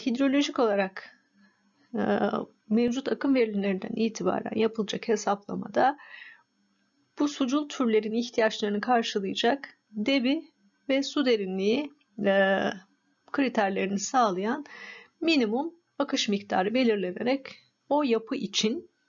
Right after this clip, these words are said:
o kes-, o akarsudaki, o kesitteki o yapı için bir, e, çevresel akış miktarı, akış debisi belirlenmiş oluyor.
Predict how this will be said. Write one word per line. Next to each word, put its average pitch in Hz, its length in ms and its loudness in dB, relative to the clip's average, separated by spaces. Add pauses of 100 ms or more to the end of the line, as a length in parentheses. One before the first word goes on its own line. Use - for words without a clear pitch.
(420)
o 359 180 0
kes-, - 320 -2
o 247 100 4
akarsudaki, 208 840 -4
o 247 160 -2
kesitteki - 840 -4
o 262 120 2
yapı 254 320 0
için 349 380 -4 (560)
bir, 277 500 0
e, 214 500 2
çevresel 240 540 2
akış 226 300 -2
miktarı, 208 460 -2
akış 240 340 -2
debisi 180 340 -2
belirlenmiş 180 680 -4
oluyor. - 280 -10